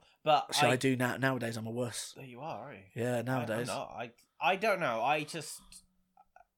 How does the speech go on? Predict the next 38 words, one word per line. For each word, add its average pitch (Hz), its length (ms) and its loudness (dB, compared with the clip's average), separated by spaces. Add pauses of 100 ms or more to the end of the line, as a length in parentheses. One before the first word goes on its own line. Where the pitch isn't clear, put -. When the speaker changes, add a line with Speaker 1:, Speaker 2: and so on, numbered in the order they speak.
(180)
Speaker 1:
I 135 140 -6 (240)
can't 190 320 -4
get - 140 -8
into 156 240 -12
something 107 340 -10
enough 107 360 -10
to 110 100 -16
fully 113 320 -10
believe 117 400 -8
it. 151 160 -6
Speaker 2:
I 202 160 6
am 208 80 4
having 160 300 4
a 135 80 -4
scary 135 260 4
movie 135 180 2
night 123 140 -2
tomorrow 151 360 4
night, 71 260 -8 (400)
Speaker 1:
<laughs> - 400 -14
Speaker 2:
the 127 80 0
night 120 220 0
after 107 300 -4
Halloween, 107 640 -4 (160)
Speaker 1:
Yeah. 101 200 -4
Speaker 2:
with 117 120 -4
some 113 120 -6
friends, 107 480 4 (440)
and 135 180 4
I 143 40 8
don't 165 140 8
know 156 60 4
how 170 140 8
I'm 156 60 2
gonna 160 120 6
deal 156 200 10
with 143 100 8
that 139 320 10